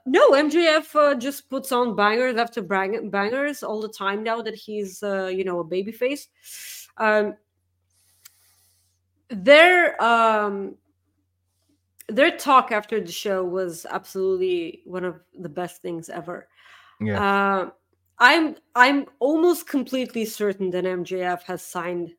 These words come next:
Speaker 1: a, a new contract with the company because Kenny Omega putting M J F over so much in the match and after the match on the microphone. Um,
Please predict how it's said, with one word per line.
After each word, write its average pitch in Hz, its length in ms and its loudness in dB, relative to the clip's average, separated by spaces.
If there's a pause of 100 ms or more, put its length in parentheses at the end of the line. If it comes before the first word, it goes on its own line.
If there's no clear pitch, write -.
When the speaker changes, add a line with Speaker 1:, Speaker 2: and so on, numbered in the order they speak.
(140)
Speaker 1:
a, 190 80 -18 (220)
a 185 60 -4
new 175 160 0
contract 175 580 -10
with 165 120 -12
the 165 60 -20
company 170 540 -10 (580)
because 214 420 -4 (100)
Kenny 294 200 2
Omega 311 300 4
putting 262 380 0
M 233 120 2
J 214 220 2
F 202 180 -2
over 180 600 -4 (240)
so 185 340 -4
much 175 480 -8 (300)
in 262 160 2
the 240 120 2
match 214 420 0
and 214 200 -4
after 202 420 0
the 185 80 -2
match 180 360 -4
on 180 140 -6
the 170 80 -4
microphone. 175 640 -8 (520)
Um, 214 640 0